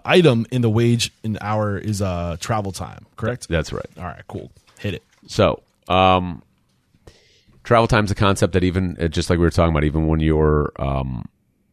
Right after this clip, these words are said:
Speaker 2: during the day, if I'm driving from one location to the other, that's work. That's travel time. You have to be paid for it. If you're an hourly employee, that's gotta be,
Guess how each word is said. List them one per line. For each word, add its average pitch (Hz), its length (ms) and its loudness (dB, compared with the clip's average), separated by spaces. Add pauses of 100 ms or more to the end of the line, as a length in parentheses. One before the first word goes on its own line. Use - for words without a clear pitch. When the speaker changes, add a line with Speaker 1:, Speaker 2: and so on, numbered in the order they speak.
(520)
Speaker 2:
during 98 200 4
the 95 60 4
day, 82 440 4
if 80 160 -2
I'm 82 100 2
driving 82 240 2
from 80 120 -4
one 78 100 0
location 78 440 -2
to 76 60 -2
the 73 140 0
other, 87 360 -2
that's - 200 -4
work. 76 320 -2
That's - 160 -6
travel 76 320 0
time. 82 380 -4
You 71 80 -6
have 69 80 -4
to - 40 -14
be - 100 -10
paid 69 300 -4
for - 200 -6
it. - 60 -10 (380)
If - 80 -18
you're 85 120 4
an 78 60 4
hourly 80 360 6
employee, 76 520 2
that's 71 220 -4
gotta 69 220 -2
be, 67 300 -4